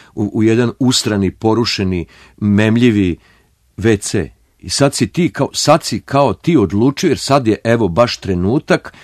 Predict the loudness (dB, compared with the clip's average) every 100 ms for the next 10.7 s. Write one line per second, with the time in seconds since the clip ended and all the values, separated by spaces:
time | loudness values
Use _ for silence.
0 | -20 -16 -4 0 0 4 2 4 2 2
1 | 0 -2 -2 -4 -6 -4 -4 -4 -12 -12
2 | _ _ _ _ _ _ -18 -2 4 6
3 | 4 2 _ _ _ _ 2 4 4 0
4 | -2 0 0 0 0 0 0 -2 -2 -4
5 | -4 -4 -6 -8 -16 -18 -20 _ _ _
6 | _ -10 -8 -4 -2 -2 -6 -20 _ _
7 | _ _ -2 -2 0 -2 -2 -4 -6 -4
8 | -4 -4 -2 -2 -4 -8 _ _ _ -20
9 | -20 -14 -4 -2 -2 -6 -2 0 2 2
10 | 0 -2 -6 -8 -10 -12